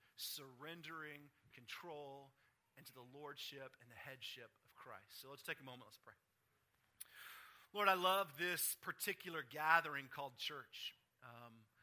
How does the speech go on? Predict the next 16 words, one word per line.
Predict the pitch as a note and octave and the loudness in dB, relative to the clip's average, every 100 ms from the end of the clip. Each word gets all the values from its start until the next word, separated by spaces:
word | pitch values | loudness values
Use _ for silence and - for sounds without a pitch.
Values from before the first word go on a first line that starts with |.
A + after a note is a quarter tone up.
| - | -4
I | C#3 | -2
haven't | D3 F#3 F3 | 2 2 2
always | D#3+ E3+ E3 B2+ | 2 2 -2 -4
loved | D3 D#3+ C3+ | 0 0 -2
the | C3+ | -8
church, | - D#3 D#3+ D3+ | -6 -4 -4 -6
and | C3 | -10
that's | D3+ - | -10 -10
been | D3 | -14
a | B2 B2 | -14 -14
deep | C#3+ - | -12 -6
sin | - C#3+ D3+ | -6 -6 -10
of | A#2 A2+ | -12 -12
mine, | A2+ A2+ A2+ | -16 -16 -18
Lord, | B2+ C3 A#2+ | -14 -14 -10
that | A#2+ | -12